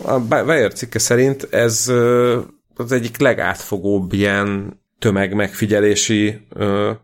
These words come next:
dolog lehet így az internet történetében. Úgyhogy egész konkrétan arra irányul ez a törvényjavaslat, hogy, ö, hogy egy olyan rendszer épüljön ki, ami minden egyes, ö, brit állampolgár, vagy hát Nagy-Britanniában élő internetfelhasználó,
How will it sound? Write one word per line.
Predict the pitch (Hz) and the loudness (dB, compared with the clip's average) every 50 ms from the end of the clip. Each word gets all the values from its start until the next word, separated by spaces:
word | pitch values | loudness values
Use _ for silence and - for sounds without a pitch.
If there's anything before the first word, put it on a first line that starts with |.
| _ _ _ - | _ _ _ -8
dolog | - 113 117 107 101 98 98 95 | -4 -2 0 2 2 2 0 0
lehet | 104 104 98 110 120 120 - | 0 0 2 0 -2 -2 -4
így | 110 98 | -10 -12
az | 107 95 | -8 -6
internet | 104 104 101 - 104 101 104 104 | -6 -6 -4 -4 -2 -2 -2 -4
történetében. | - - 107 110 110 - 123 120 123 120 - 139 131 135 139 147 | -2 -2 -2 -2 -2 -2 -2 -2 -2 -2 -2 -2 0 0 0 0
Úgyhogy | 156 156 _ _ _ _ - - | -2 -4 _ _ _ _ -2 -2
egész | 131 120 107 - | 0 0 0 0
konkrétan | - 127 120 117 127 123 120 127 117 | 0 -2 -2 0 -2 0 0 2 2
arra | 113 107 107 101 101 | 2 2 2 2 2
irányul | 101 104 98 101 98 98 101 98 98 | 2 2 2 0 0 2 2 2 2
ez | 98 98 98 | 2 2 2
a | 104 95 101 101 101 104 104 - _ _ _ _ - | 2 2 2 2 0 0 -2 -4 _ _ _ _ -4
törvényjavaslat, | - 127 120 117 135 139 139 143 143 147 143 - - 156 147 143 143 | 0 0 2 2 2 2 4 4 4 4 2 0 0 2 0 0 0
hogy, | - 127 120 117 113 110 117 120 | 0 2 2 2 2 2 0 2
ö, | 117 113 117 | 2 2 2
hogy | 101 113 107 | 2 0 0
egy | 113 110 | 0 0
olyan | 120 104 98 95 98 98 104 101 101 - _ - | 2 2 2 0 0 -2 -4 -6 -8 -14 _ -6
rendszer | - 107 107 95 95 - - 110 107 | -2 -2 -2 -2 -2 -2 0 2 2
épüljön | 107 107 101 - - 107 101 98 101 104 | 2 2 0 -2 -2 0 0 0 0 -2
ki, | 104 - 147 160 160 - _ _ _ _ _ | 0 0 0 0 0 -4 _ _ _ _ _
ami | - 113 135 | -4 0 2
minden | 165 185 190 165 127 101 104 101 - | 4 4 4 4 4 2 2 2 2
egyes, | - 107 101 87 101 95 - - - - - | 2 0 2 0 -2 -4 -4 -6 -10 -10 -6
ö, | - 101 107 101 107 101 98 98 104 101 92 | -4 0 2 2 2 2 4 2 2 0 0
brit | 104 107 101 90 - - - - - _ | 0 -2 -2 -4 -6 -16 -18 -20 -16 _
állampolgár, | - - 110 117 127 135 131 - 143 139 135 131 127 123 | -4 -2 0 2 0 0 2 2 2 2 4 2 2 2
vagy | 123 110 - - | 2 2 0 -2
hát | 101 - - | -8 -6 -4
Nagy-Britanniában | 107 101 98 90 101 98 - 101 98 101 101 104 101 98 98 98 | -4 -4 -2 -2 -4 -4 -4 -4 0 0 0 0 0 -2 -2 -2
élő | 101 98 95 95 98 101 101 - - - - - _ - | 0 0 0 2 2 2 0 0 -4 -12 -20 -20 _ -8
internetfelhasználó, | - 110 101 92 - 101 98 98 104 98 - - 110 101 92 92 98 - - - 101 104 110 120 131 139 135 135 | -6 -4 -4 -2 -2 -2 -2 -2 -2 -6 -2 -2 0 0 0 0 -2 -4 -4 -2 -2 0 2 2 2 2 0 -2